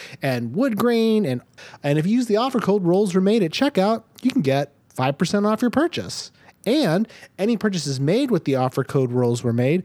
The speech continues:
will directly benefit our show. So there's no reason to wait. Head on over to legendcraft dot C A, get yourself a table, and if you don't wanna get a table, check out some of the other stuff they have. Dice rollers,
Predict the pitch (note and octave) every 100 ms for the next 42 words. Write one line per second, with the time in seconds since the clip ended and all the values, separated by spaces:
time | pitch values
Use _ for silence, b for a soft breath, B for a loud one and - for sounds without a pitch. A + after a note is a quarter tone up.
0 | B B D3+ C#3+ C3+ C#3 G#3+ A3 A#3 G#3
1 | - B2 D#3+ E3 D#3+ - E3+ - _ -
2 | B2+ A#2+ B2 - _ - - A2+ E2+ -
3 | b b b b - D#3 F3 F3 G3 C4+
4 | D#4 D#4 D#4+ D#4+ D#4+ D#4+ D#3+ - B B
5 | A#3+ C#4+ C#4+ C4 A#3 A3+ A3+ G#3+ G#3 G3+
6 | - G3 F#3+ - E3+ C#3 C#3 - A#3 B3+
7 | A#3+ B3+ A#3+ - D#3+ D#3 D#3 - D3+ C#3+
8 | F3+ D4 D4+ C#4 C4 - C4 C4 C4 B
9 | B - D#4 D#4+ D#4+ D#4 D4 D#4+ - E3
10 | C#3+ C3 B2+ G2+ - C#4 C#4+ - C4+ B3
11 | A#3+ A#3